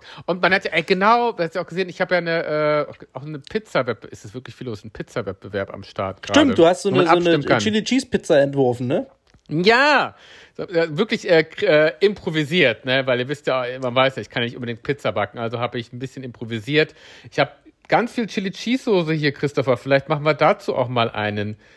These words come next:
Speaker 1: Test
Speaker 2: Ja,
Speaker 1: in der nächsten
Speaker 2: können wir aus-,
Speaker 1: Woche.
Speaker 2: auflöffeln, aus-, auslöffeln.
Speaker 1: Zwei Liter hab ich, ich hab mir einen
Speaker 2: Boah.
Speaker 1: zwei Liter Kanister bestellt. Es soll die Original-Cheeseburger-Soße von Burger King sein.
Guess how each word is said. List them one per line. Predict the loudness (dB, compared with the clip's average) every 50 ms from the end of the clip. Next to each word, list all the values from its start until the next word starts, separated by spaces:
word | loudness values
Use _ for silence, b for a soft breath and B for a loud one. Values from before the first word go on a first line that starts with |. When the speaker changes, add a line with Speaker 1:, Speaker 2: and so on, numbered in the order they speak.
| b b b b b _ -16
Speaker 1:
Test | -4 0 0 0 0 -2 -8 -20 -20 -20 _ _ _ _
Speaker 2:
Ja, | -4 -2 -2 0 2 2
Speaker 1:
in | 2
der | 0 -2
nächsten | -2 -2 -4 -4 -2 0
Speaker 2:
können | 2 4 6
wir | 6 6 6
aus-, | 4 2 2 2
Speaker 1:
Woche. | 2 4
Speaker 2:
auflöffeln, | 4 4 4 4 4 4 4 4 0 -2 -2 -4 -8 -4 0
aus-, | 2 2 2 2
auslöffeln. | 2 2 2 4 4 4 4 4 2 2
Speaker 1:
Zwei | 6 6 6 4
Liter | 4 0 0 2 4 4 4
hab | 2 0 -4
ich, | -4 -2 0
ich | 0
hab | 0 0
mir | 0 -4
einen | -4
Speaker 2:
Boah. | 2 4 4
Speaker 1:
zwei | 4 4
Liter | 4 0 0
Kanister | 0 0 -2 -2 -4 -4 -4 -4
bestellt. | -4 -6 -4 2 4 4 4 4 0 -4 B B B B B B B
Es | B 2
soll | 4 4 4
die | 4 2
Original-Cheeseburger-Soße | -2 0 0 2 2 4 4 4 2 0 -4 -2 0 2 2 0 2 4 4 4 6 4 2 2 2 0 -2 0 0 -2 -2
von | -2 -2 -2 -2 -2 -4
Burger | -2 2 4 4 4 4 0 -4
King | -4 -6 -8 -4
sein. | 0 0 2 0 0 -2 -6